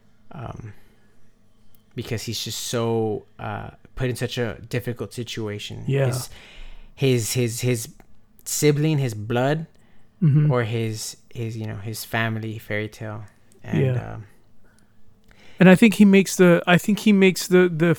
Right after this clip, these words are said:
Speaker 2: the right
Speaker 1: <clears throat>
Speaker 2: choice, the fair choice, and, like, "I'm gonna protect my family." And then thankfully, he gets saved, and they all get
Speaker 1: Yeah.
Speaker 2: saved <laughs>
Speaker 1: Mm-hmm. And,
Speaker 2: by,
Speaker 1: yeah.
Speaker 2: I think,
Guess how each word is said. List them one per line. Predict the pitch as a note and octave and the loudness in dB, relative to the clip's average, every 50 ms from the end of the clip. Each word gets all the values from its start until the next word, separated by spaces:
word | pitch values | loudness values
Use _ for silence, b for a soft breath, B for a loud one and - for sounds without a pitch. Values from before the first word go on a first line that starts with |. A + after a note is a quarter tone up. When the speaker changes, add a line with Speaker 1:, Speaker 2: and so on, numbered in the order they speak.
| - - | -2 -4
Speaker 2:
the | F3 D#3 F3+ F3+ | 2 4 6 6
right | D#3 D#3+ E3 F3 - A#2+ | 6 6 4 4 2 2
Speaker 1:
<clears throat> | A2 | 2
Speaker 2:
choice, | F#3 F#3+ G3 G3+ - - - - - | 4 6 6 6 4 2 -4 -6 -2
the | - E3+ D3+ | 0 0 0
fair | - - D#3 D#3 F3 | 2 2 4 4 4
choice, | F3 - - - F#3 F3+ F#3+ F#3+ - - - | 2 2 2 2 4 4 4 4 2 0 -2
and, | G3+ F#3 D#3+ D#3+ D3+ D3 | 0 4 4 4 4 4
like, | D3+ D3 C#3+ C#3+ - - b b b b b b b b b b b b | 2 2 2 0 -2 -4 b b b b b b b b b b b b
"I'm | E3 D#3+ F3+ | 4 6 8
gonna | F3+ F3 E3+ | 8 6 6
protect | D#3 D3+ - - E3+ E3 - | 4 0 0 2 2 2 2
my | D#3+ D#3 D#3 | 2 0 0
family." | D3 - C#3+ C#3+ D3+ E3 E3+ F3 E3+ E3+ - | 0 0 -2 -2 0 2 4 4 4 4 4
And | F3 E3 D#3+ D#3 | 4 4 6 6
then | E3+ E3+ E3 D3+ | 8 6 6 4
thankfully, | - - E3+ F3+ G#3+ A#3 G#3+ - - D#3+ C#3 C3+ C3+ C3 C3 C3 B2 - _ _ _ _ _ - - - - _ _ _ _ _ - - - - _ _ _ _ _ - - - - _ _ _ _ _ - | 4 6 6 8 8 8 6 6 4 2 2 2 0 -2 -2 -4 -6 -8 _ _ _ _ _ -20 -20 -20 -20 _ _ _ _ _ -20 -20 -20 -20 _ _ _ _ _ -20 -20 -20 -20 _ _ _ _ _ -2
he | D#3+ D3+ G3 | 4 6 6
gets | D#3+ F#3 F3+ D#3+ - | 8 8 6 6 6
saved, | - F#3 E3 D3+ C#3+ C3+ C3 B2+ A#2+ - - - | 4 6 6 6 6 4 2 -2 -4 -8 -4 0
and | - F3+ E3 | 4 6 8
they | F3 | 10
all | F3 F3 F#3 F3+ | 10 10 10 8
get | D#3 D#3+ - - - | 8 6 2 2 0
Speaker 1:
Yeah. | D#3+ C3+ A#2 G#2 F#2+ - | 0 0 0 0 -2 -2
Speaker 2:
saved | - | -4
<laughs> | - - - - - - - - | -4 -4 -4 -6 -8 -10 -12 -10
Speaker 1:
Mm-hmm. | B2+ A#2 G#2+ A#2+ A#2+ A#2 A2+ - - b b b b b b b b - | -10 -8 -6 -6 -8 -8 -10 -12 -18 b b b b b b b b -8
And, | A2+ A2+ A2+ C3+ D3+ | -4 -2 0 4 4
Speaker 2:
by, | F3+ E3 D#3+ D#3+ D#3+ D#3+ | 6 6 6 6 6 4
Speaker 1:
yeah. | D#3+ - F#3 | 4 4 4
Speaker 2:
I | F3 | 4
think, | - - G#3+ G3+ F3 - - | 6 6 6 4 4 2 -6